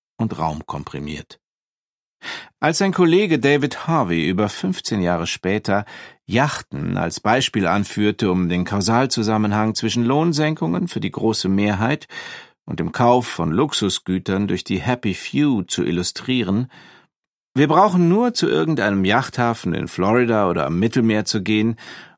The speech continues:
und uns die dort verteuten Yachten und Kreuzfahrtschiffe anzuschauen und das Bild mit dem zu vergleichen, das wir dort neunzehnhundertsiebzig gesehen hätten." Handelte es sich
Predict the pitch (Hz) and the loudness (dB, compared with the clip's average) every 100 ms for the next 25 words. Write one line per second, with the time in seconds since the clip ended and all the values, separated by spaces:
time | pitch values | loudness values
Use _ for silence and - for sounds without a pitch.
0 | _ 131 135 147 147 - 147 135 143 147 | _ 0 2 2 2 0 0 4 4 2
1 | - 139 139 147 - 113 123 - - 92 | 0 0 0 0 0 0 0 -2 -4 -2
2 | 90 - 110 123 - 90 - 85 - 90 | -2 -2 -4 -2 -4 -4 -4 -2 -2 -2
3 | 90 95 - 92 101 110 - - - - | -2 -4 -2 -2 0 -4 -10 -20 -20 -6
4 | 139 156 147 170 165 165 143 156 165 165 | 0 0 2 2 2 0 0 0 0 -2
5 | 175 156 151 160 - 156 151 156 139 127 | -2 0 0 0 -2 -2 -2 -2 0 0
6 | - 127 127 131 139 143 139 135 - 82 | 0 0 0 0 0 -2 -2 -2 -2 -6
7 | - 76 73 80 82 85 - - 80 _ | -6 -8 -4 -4 -4 -6 -8 -12 -16 _
8 | _ _ _ _ _ _ _ _ _ _ | _ _ _ _ _ _ _ _ _ _
9 | _ _ _ _ _ _ 92 143 156 139 | _ _ _ _ _ _ -2 0 2 0
10 | 135 127 113 - 131 117 - - | 0 0 0 0 0 0 -4 -12